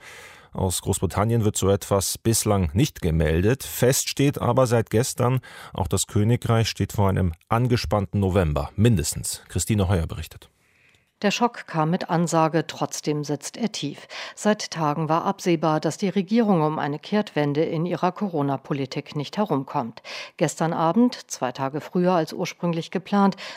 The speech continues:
Speaker 2: hat Boris Johnson den zweiten nationalen Lockdown angekündigt. Am Donnerstag soll alles schließen, was nicht lebensnotwendig ist. Die Menschen sollen zu Hause bleiben. Persönliche Kontakte werden beschränkt,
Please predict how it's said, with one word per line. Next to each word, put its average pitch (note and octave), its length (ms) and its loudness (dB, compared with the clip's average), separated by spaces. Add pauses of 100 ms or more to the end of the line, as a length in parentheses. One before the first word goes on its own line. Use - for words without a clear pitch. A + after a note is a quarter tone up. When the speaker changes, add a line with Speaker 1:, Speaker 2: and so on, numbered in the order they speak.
Speaker 2:
hat - 240 -2
Boris D3 380 0
Johnson D#3+ 400 0
den F3+ 180 -2
zweiten D3+ 440 -2
nationalen D3 680 -2
Lockdown D#3+ 500 0
angekündigt. C3+ 840 -6 (400)
Am A3+ 160 6
Donnerstag C#3 600 -2
soll D3+ 200 -2
alles E3 320 -2
schließen, D#3+ 480 -2
was C#3 220 -4
nicht - 380 -6
lebensnotwendig C#3+ 960 -2
ist. - 320 -10 (380)
Die F#3+ 80 2
Menschen E3+ 420 2
sollen D#3+ 260 0
zu E3 220 -6
Hause D3+ 260 0
bleiben. A#2 460 -6 (320)
Persönliche F3+ 560 0
Kontakte F3 640 -4
werden D3 240 -4
beschränkt, D#3+ 480 -2